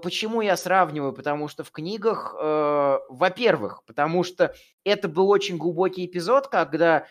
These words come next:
отравленные Трис, э, Цири и Геральт двигались по Каэдвенским там большакам, потому что именно на фоне блюющей Трис Ярпин Зигрин рассказывал Цири,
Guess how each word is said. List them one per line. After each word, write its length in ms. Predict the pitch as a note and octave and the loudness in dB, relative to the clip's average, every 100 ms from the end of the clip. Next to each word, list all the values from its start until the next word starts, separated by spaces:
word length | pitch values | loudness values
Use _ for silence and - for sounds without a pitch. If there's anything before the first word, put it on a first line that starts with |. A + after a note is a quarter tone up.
| - | -4
отравленные 1120 | D3+ - G3+ F#3 D#3+ D#3+ D3+ D3+ D3 C#3+ C3 - | 0 2 4 4 2 -2 -2 -2 0 0 -2 -4
Трис, 460 | F3 D#3+ A#2+ - - | -4 -2 -4 -6 0
э, 360 | C#3 C3+ C3+ C3+ | 4 4 2 0
Цири 360 | - F3+ D#3 C#3+ | -2 0 0 -2
и 220 | D3+ C#3+ | -4 -6
Геральт 520 | A#2 E3 D3+ B2+ - A#2+ | 2 4 4 2 -2 -14
двигались 560 | A2+ D3+ D3 C#3 A#2 A#2 | -6 -4 -2 -2 -4 -6
по 260 | C#3 C#3 | -6 -6
Каэдвенским 680 | - C#3+ A#2+ C#3+ B2 - A#2 | -4 -8 -6 -4 -6 -8 -12
там 200 | A#2+ A#2+ | -10 -8
большакам, 640 | A2+ A#2 C3+ - C#3 G#2 F#2 - _ _ | -8 -6 -6 -2 -2 -2 -8 -20 _ _
потому 340 | E3+ E3+ F3+ F3+ | 2 4 4 0
что 160 | F#3 | -4
именно 1000 | F#3 G3+ F#3+ F3+ E3+ E3 D#3 D3+ C#3+ C#3 | -6 -4 0 0 2 4 4 4 2 2
на 180 | C3+ D#3 | 0 -2
фоне 360 | - F#3 E3 C#3+ | -2 -2 0 -2
блюющей 540 | B2+ D3+ D3+ C3+ D3+ | -6 -6 -6 -6 -8
Трис 320 | - F3 C3 B2+ | -6 -6 -6 0
Ярпин 420 | D3+ C#3+ C#3 B2+ | 0 0 -6 -12
Зигрин 540 | B2 A#3+ G3 E3 A2 - _ _ - | -6 -4 0 0 -2 -10 _ _ 2
рассказывал 760 | D#3+ D#3+ G3+ F#3+ E3 E3 D#3+ C#3+ | 4 4 6 6 6 2 2 0
Цири, 520 | - G3+ G#3+ E3+ | -4 -2 2 2